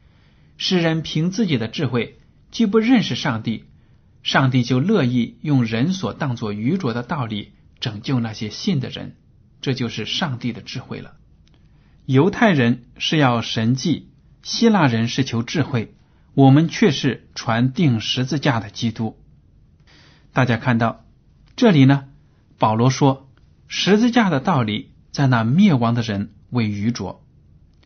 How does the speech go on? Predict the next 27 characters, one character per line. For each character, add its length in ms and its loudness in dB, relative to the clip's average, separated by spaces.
确 220 -4
实 140 -8
是 140 -10
这 140 -6
样 220 -8
子。 180 -20
我 140 0
们 120 2
在 200 0
生 240 -2
活 140 -2
中 260 -4
向 260 0
很 200 -4
多 180 0
非 220 2
信 220 0
徒 180 -4
传 320 -4
教 140 0
的 100 -4
时 140 -10
候， 340 -8
有 180 4
些 180 2
人 180 2
呢， 220 -4